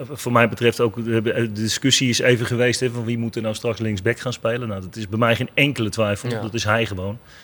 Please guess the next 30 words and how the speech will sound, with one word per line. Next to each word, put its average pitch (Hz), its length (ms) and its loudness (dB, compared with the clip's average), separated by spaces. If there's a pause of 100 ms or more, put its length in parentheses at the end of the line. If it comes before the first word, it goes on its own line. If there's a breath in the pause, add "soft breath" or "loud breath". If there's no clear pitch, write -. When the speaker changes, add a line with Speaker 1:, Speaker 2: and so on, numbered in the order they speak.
(400 loud breath)
Speaker 1:
Eh, 101 520 -6
ik 98 340 -12
ken 110 140 0
hem 107 140 -2
ook 107 80 -2
wel 104 100 -4
vanuit 104 220 -2
de - 180 -6
M 101 160 -2
L 120 100 0
S. - 120 -4 (120)
Daar 107 140 -2
is 113 200 -4
hij 113 80 0
ook 110 80 -4
niet 120 120 2
echt 110 120 2
getest 113 320 -2
trouwens. 113 320 0
Want 101 140 -8 (280 loud breath)
gisteren 117 280 -4
zat 107 140 0
ik 101 120 -4
nog 104 100 0
even 101 100 0
te 110 100 -6
zappen 117 340 4
tijdens 113 320 2
de 113 80 -4
wedstrijd 107 560 -2